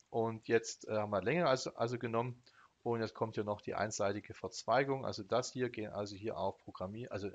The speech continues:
Programmierung und dann wieder auf if. Und, äh, geben jetzt die Bedingung ein, also wenn V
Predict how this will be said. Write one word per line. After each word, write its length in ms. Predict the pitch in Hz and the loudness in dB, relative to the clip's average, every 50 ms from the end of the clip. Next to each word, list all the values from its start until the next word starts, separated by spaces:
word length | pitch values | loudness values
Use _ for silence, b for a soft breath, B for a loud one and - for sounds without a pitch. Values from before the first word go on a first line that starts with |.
| - - | -8 -12
Programmierung 520 | - 98 - 90 95 113 139 143 131 135 | -12 -10 -8 -6 -4 -2 -2 -2 -2 -2
und 60 | 123 113 | -4 -4
dann 100 | 107 101 | -4 -4
wieder 180 | 110 104 - | -4 -4 -4
auf 240 | - 71 - - - _ _ - | -4 -4 -6 -8 -12 _ _ -2
if. 340 | 170 208 233 - - - _ _ _ b b b b b b b b b b b b b b - | -2 -2 -2 -4 -8 -18 _ _ _ b b b b b b b b b b b b b b -2
Und, 460 | - 139 139 139 139 143 139 131 - | 2 6 6 8 8 6 4 2 4
äh, 180 | 135 127 123 120 120 - | 6 8 8 8 6 2
geben 220 | - 131 120 123 | 0 2 2 2
jetzt 100 | 117 - | 0 0
die 80 | 113 101 | -2 -2
Bedingung 420 | 101 101 123 156 180 190 170 165 | -2 -4 -4 -2 -2 -2 -2 0
ein, 300 | - 123 127 131 135 127 | 2 2 2 2 2 2
also 420 | 113 117 113 107 107 101 101 98 | 2 2 2 2 -2 -4 -2 2
wenn 420 | 101 110 117 131 143 156 156 156 143 | 4 4 4 4 2 0 -4 -6 -8
V 800 | - - - - - - - 117 107 110 110 110 107 98 92 90 | -12 -16 -20 -20 -2 2 6 6 8 8 8 8 6 6 2 0